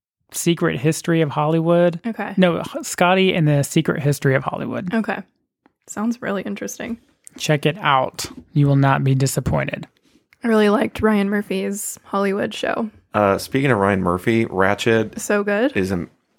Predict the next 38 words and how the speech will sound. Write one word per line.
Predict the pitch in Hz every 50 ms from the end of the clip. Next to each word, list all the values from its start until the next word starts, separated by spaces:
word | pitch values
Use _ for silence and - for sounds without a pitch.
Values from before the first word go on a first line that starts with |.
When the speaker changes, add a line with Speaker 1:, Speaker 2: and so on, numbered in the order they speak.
| _ _ _ _ _ _ _ _
Speaker 3:
it's | - - 113
amazing. | 101 95 101 139 151 110 120 123
Speaker 1:
Oh. | - - - - - - - -
Speaker 2:
I | 240
saw | 240 - 247 240 247
this | 247 247 247 254
review | 233 214 196 208 208 214 208 208 208
and | 208 208 202
it | 202 -
described | 208 208 - - 202 208 202 208
it | 202 214
as | 208 208 196 202
a | 208 196 196 196 185
beautiful | 196 208 208 202 214 214 - 214 202
fever | 202 - - 185 202 196 208 220
dream. | 208 - 233 233 233 233 233 247 247 - -
I | 208
was | 202 -
like, | 202 196 196 -
"That's | 196 196 185
Speaker 3:
Yeah. | - 190 196 196 185
Speaker 2:
exactly | 185 196 196 196 190 160
Speaker 1:
That's | 143 139 -
Speaker 2:
what | 180 135
Speaker 1:
exactly | 131 127 131 127 127 - - 160 160 - -
Speaker 2:
it | 65
is." | 69 - -
Speaker 1:
it. | - - -
Speaker 3:
Yeah, | 101 98 95 85 65
it's | 80 92 - -
so | - - 101 98
good. | 95 90 87 82 87 87 - 92 -
Speaker 2:
Like, | 220 208 175
Speaker 1:
It's | - - -
like | 185 175 -
Speaker 2:
the | 151
Speaker 1:
Wes | 147 170 208 214
Speaker 2:
cinematography | 214 214 170